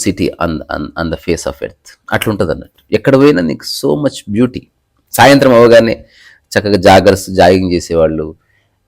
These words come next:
ఆ, వాయించేవాళ్ళు ఇట్లా. So ఈ, ఈ పర్సన్ శాన్ ఫ్రాన్సిస్కోలో నైంటీ టూ ఇయర్స్ బతికి చనిపోయాడు రీసెంట్గా. ఆయనకు సొంత ఇల్లు లేదు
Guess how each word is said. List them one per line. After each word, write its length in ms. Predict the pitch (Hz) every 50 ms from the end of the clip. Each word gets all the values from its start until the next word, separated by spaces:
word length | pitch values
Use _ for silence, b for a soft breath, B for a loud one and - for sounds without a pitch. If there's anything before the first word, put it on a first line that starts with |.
| -
ఆ, 100 | - 78 82
వాయించేవాళ్ళు 840 | 76 76 - 87 82 85 87 85 - - 76 71 69 67 67 67 - _ _ _ _ _ _
ఇట్లా. 200 | _ _ - - _ _ _ _ _ _ _ _ _ _ _ _ _ _ _ _ _ _ _ _ _ _ _ _ _ _ _ _ b b b b b b b b b b b b b b _ _ _ _ _ _ _ _ _ _ _ _ _ _ _ -
So 180 | - - 170 156 156 175 180 180 - - 147
ఈ, 60 | 147 143 143 139 131 127 - 135
ఈ 20 | 131 127
పర్సన్ 600 | - 127 120 - - 196 156 110 101 123 180 277 - _ _ _ _ _ _ b b b b b b b b b b b b - _
శాన్ 300 | - - - 120 127 143
ఫ్రాన్సిస్కోలో 760 | 143 147 151 143 135 - 127 - - - 151 143 131 131 139
నైంటీ 300 | - - 120 127 123 123
టూ 120 | 123 - 120
ఇయర్స్ 220 | 127 131 - -
బతికి 360 | - 110 - - - - -
చనిపోయాడు 320 | 98 101 98 90 76 71 73
రీసెంట్గా. 380 | 76 - - - - - - _ - _ _ - - - _ _ _ _ _ _ _ _ _ _ _ _ _ _ _ _ _ _ _ _ 640 _ _ b b b b b b b b b b b b b _ -
ఆయనకు 180 | 127 135 131
సొంత 220 | - 135 131 127 -
ఇల్లు 160 | 143 143 139
లేదు 200 | 127 104 80